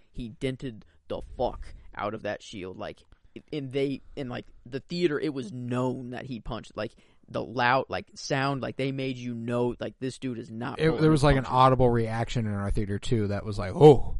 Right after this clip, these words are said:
Speaker 1: Yeah.
Speaker 2: Like, "Oh, damn." He was, like, trying to punch and murder that man just now.
Speaker 1: But is that his, is that Tom's, like,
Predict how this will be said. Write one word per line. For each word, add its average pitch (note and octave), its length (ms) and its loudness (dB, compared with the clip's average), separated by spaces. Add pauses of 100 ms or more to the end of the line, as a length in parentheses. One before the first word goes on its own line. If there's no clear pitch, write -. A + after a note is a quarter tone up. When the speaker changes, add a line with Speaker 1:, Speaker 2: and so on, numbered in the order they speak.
Speaker 1:
Yeah. G#2+ 340 -2
Speaker 2:
Like, G#2+ 220 -6
"Oh, C#3 220 6
damn." A2 420 0
He C3 140 2
was, G#2+ 240 -4
like, F#2 160 -8
trying G#2+ 400 -4
to F#2 140 -10 (120)
punch - 320 12
and G2 240 -8
murder G2 420 -6
that D#2 200 -12
man - 280 -14
just - 280 -12
now. - 200 -10
Speaker 1:
But B2 240 0 (800)
is C3+ 240 -2
that B2 320 0 (140)
his, B2 680 -4 (300)
is B2 160 -6
that C#3 240 0
Tom's, B2+ 800 -4 (200)
like, A2+ 400 -4